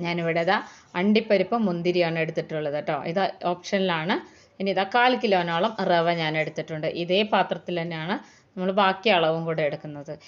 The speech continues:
ഇനി ഇതിലേക്ക് സ്പെഷ്യലായിട്ട് ചേർത്ത് കൊടുക്കുന്നത് ഗ്രീൻ പീസ് ആണ്. ഇത് എനിക്ക് ഒരു പച്ച ഗ്രീൻ പീസ് കിട്ടിയതാണ് ട്ടോ. അധികം കുക്കിംഗ് ഒന്നും ഇതിന് വേണ്ട. ഇത് ഓപ്ഷനിലാണ്. ഇത് രണ്ട് പിടി എടുത്തിട്ടുണ്ട്. ഇനി ഞാനിവിടെ ഒരു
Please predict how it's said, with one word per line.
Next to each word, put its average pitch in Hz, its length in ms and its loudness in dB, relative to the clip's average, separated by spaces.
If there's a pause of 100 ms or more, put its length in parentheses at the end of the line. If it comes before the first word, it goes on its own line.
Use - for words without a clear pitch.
(220)
ഇനി 254 180 4
ഇതിലേക്ക് 214 460 4
സ്പെഷ്യലായിട്ട് 185 580 2
ചേർത്ത് 175 260 4
കൊടുക്കുന്നത് 175 380 -2 (120)
ഗ്രീൻ 226 320 0
പീസ് 220 260 0
ആണ്. 143 180 -4
ഇത് 185 100 2 (120)
എനിക്ക് 202 240 -2 (400)
ഒരു 202 160 0
പച്ച 214 380 0
ഗ്രീൻ 202 260 2
പീസ് 190 240 -2
കിട്ടിയതാണ് 170 500 -2
ട്ടോ. 165 140 0
അധികം 190 340 -2
കുക്കിംഗ് 202 380 -4
ഒന്നും 170 220 -4
ഇതിന് 170 220 -6
വേണ്ട. 151 200 -2 (140)
ഇത് 180 160 2
ഓപ്ഷനിലാണ്. 170 640 -4 (500)
ഇത് 208 140 4
രണ്ട് 233 240 4
പിടി 170 220 -2
എടുത്തിട്ടുണ്ട്. 165 460 -8
ഇനി 226 200 0
ഞാനിവിടെ 180 340 2
ഒരു 208 80 0